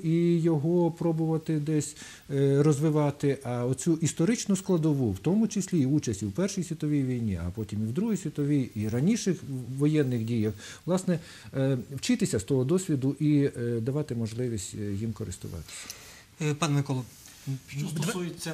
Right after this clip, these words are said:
Speaker 2: будь ласка.
Speaker 3: причин, то, очевидно, треба сказати, що Україна була ласим шматком для більшості учасників воюючих коаліцій. Скажімо,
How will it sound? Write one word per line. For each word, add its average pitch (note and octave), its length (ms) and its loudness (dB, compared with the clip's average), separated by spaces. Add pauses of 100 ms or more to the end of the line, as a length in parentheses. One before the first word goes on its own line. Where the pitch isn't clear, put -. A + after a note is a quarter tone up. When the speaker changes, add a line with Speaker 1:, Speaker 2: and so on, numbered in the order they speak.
(140)
Speaker 2:
будь D3 100 -4
ласка. - 200 -6 (240)
Speaker 3:
причин, D#3+ 440 -2 (100)
то, E3 60 -8
очевидно, E3 420 -8
треба D#3+ 260 -8
сказати, D3+ 480 -6
що - 260 -4
Україна D3 560 -2
була C#3+ 540 0 (200)
ласим C#3+ 360 2
шматком D3+ 640 -4 (300)
для C3 380 0 (200)
більшості C#3 720 -2 (340)
учасників C3 640 -2 (140)
воюючих B2 540 -4
коаліцій. G2 540 -8 (1000)
Скажімо, D#3 720 0